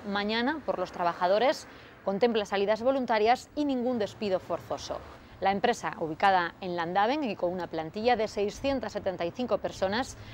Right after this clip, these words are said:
había llegado a plantear la necesidad de reducir un treinta por ciento los costes laborales y pactar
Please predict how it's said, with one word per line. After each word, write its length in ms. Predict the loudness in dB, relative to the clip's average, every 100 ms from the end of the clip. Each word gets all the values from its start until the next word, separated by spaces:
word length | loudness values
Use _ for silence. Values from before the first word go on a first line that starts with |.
| -10 0
había 240 | 2 2
llegado 320 | 2 0 2 2
a 40 |
plantear 420 | 0 0 2 2
la 100 | 0
necesidad 420 | -2 -6 0 2
de 140 | 2 2
reducir 480 | 0 0 0 0 2
un 180 | -2 0
treinta 380 | 2 2 2 0
por 180 | 0 0
ciento 380 | 2 2 2 2
los 180 | 0
costes 340 | -2 -4 -2 0
laborales 540 | 4 6 6 6 2 -6 -16 -8 -2
y 80 | 0
pactar 420 | 0 4 4